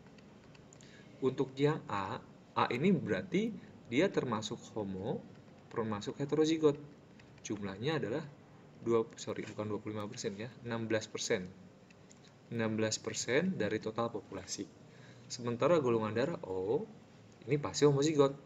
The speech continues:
Ya, itu sembilan persen dari total populasi. Kemudian yang ditanyakan adalah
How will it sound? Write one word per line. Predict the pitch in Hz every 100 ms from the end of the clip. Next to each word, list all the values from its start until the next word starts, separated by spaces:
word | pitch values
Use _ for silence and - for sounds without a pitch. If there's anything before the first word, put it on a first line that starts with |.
| - - - - - - -
Ya, | 98 - - - -
itu | 147
sembilan | 151 120 110 107
persen | 104 - 98 92 - - - - - -
dari | 104
total | 104 - 98
populasi. | 95 92 95 92 - - - - - - - - -
Kemudian | - 107 104 127 170
yang | 151
ditanyakan | 120 - 101 98 92 - 185 147
adalah | 90 87 90 139